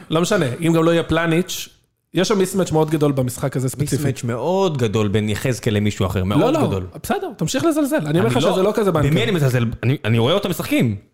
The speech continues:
Speaker 1: סבבה.
Speaker 2: אני רק אומר שהם באמת קבוצה הרבה פחות טובה, ולא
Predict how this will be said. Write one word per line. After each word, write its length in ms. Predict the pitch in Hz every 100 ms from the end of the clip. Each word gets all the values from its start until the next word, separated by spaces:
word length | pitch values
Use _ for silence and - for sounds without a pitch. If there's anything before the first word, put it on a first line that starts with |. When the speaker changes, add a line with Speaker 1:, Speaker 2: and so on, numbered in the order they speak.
| _
Speaker 1:
סבבה. 120 | - 147
Speaker 2:
אני 60 |
רק 80 | 170
אומר 160 | 247 269
שהם 240 | 165 143
באמת 300 | 127 131 202
קבוצה 300 | 196 170 190
הרבה 360 | 143 117 120 196
פחות 300 | 175 151 147
טובה, 280 | 120 101 101 143 _ _ _ -
ולא 240 | 113 147